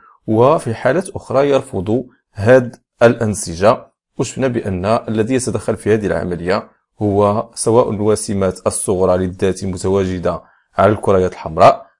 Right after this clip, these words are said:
أو الواسمات الكبرى للذات الموجودة على سطح كل الخلايا المنوات للجسم.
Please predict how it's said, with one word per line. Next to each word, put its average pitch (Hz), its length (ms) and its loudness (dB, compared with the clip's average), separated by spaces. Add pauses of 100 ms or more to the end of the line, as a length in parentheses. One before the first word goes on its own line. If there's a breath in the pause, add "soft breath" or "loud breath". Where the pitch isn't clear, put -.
(200)
أو 151 200 10
الواسمات 117 800 0
الكبرى 143 540 -2
للذات 90 380 -4 (520)
الموجودة 104 600 2
على 95 220 0
سطح - 360 -8 (260)
كل 143 360 0 (200)
الخلايا 110 800 2
المنوات 104 680 0
للجسم. 92 440 -2